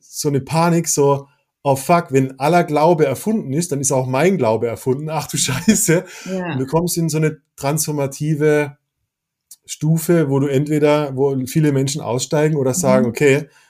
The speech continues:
Speaker 1: ich muss im Hier und Jetzt ankommen.
Speaker 2: Mhm.
Speaker 1: Es gibt nichts zu erreichen da draußen. Es gibt nur das Hier und Jetzt.
Speaker 2: Ja.
Speaker 1: Und dann kann ich erst lehren.“
Speaker 2: Mhm.
Speaker 1: Das klingt so ein bisschen nach dir.
Speaker 2: Ja, also für mich ist das, ich find's ganz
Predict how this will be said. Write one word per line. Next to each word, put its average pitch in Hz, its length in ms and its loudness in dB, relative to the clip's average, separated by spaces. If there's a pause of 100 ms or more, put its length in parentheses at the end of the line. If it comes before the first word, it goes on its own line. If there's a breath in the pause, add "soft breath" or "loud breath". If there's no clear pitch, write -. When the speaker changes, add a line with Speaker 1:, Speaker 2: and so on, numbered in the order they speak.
(140 soft breath)
Speaker 1:
ich 123 140 -4
muss 139 200 2
im 131 80 2
Hier 143 160 2
und 135 100 4
Jetzt 135 320 0
ankommen. 98 520 -8 (100)
Speaker 2:
Mhm. 214 160 2
Speaker 1:
Es 226 160 -2
gibt 175 200 -2
nichts 156 280 0
zu 147 100 2
erreichen 127 460 2
da 120 100 0
draußen. 107 640 -4
Es 120 100 -10
gibt - 200 -12
nur 123 120 -6
das 117 160 -6
Hier 120 160 0
und 113 100 0
Jetzt. 120 380 -2 (200 soft breath)
Speaker 2:
Ja. 185 160 -4
Speaker 1:
Und 120 100 0
dann 151 220 4
kann 131 180 -2
ich 117 120 -6
erst 117 280 -4
lehren.“ 104 600 -2
Speaker 2:
Mhm. 196 500 -4 (440)
Speaker 1:
Das 123 120 -8
klingt 220 200 0
so 226 60 4
ein 196 60 0
bisschen 180 300 0
nach 120 140 -4
dir. 104 320 -8 (360)
Speaker 2:
Ja, 220 200 0
also 208 140 -2
für 220 120 -4
mich 247 260 2
ist 240 180 -10
das, 233 320 -8
ich 190 100 -14
find's 240 180 0
ganz 220 220 -4